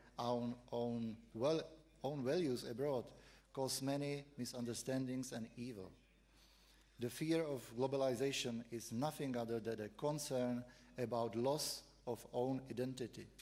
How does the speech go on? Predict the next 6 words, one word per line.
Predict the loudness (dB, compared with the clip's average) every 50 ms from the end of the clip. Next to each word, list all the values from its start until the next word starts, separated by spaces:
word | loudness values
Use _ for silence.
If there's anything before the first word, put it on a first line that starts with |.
| -20 -20 -20 -20 -20 -8 -6
a | -6 -4
concern | 0 0 0 2 2 4 4 4 4 4 2 0 0
about | 2 4 6 4 4 4 2 -2
a | -2 -2 -2 -4 -8 -14 -20 -18 -16 -14 -14 -12 -6 -2
dilution | 0 2 2 2 2 2 0 0 0 0 -2 -4 -6 -4 -2
of | 0 0 0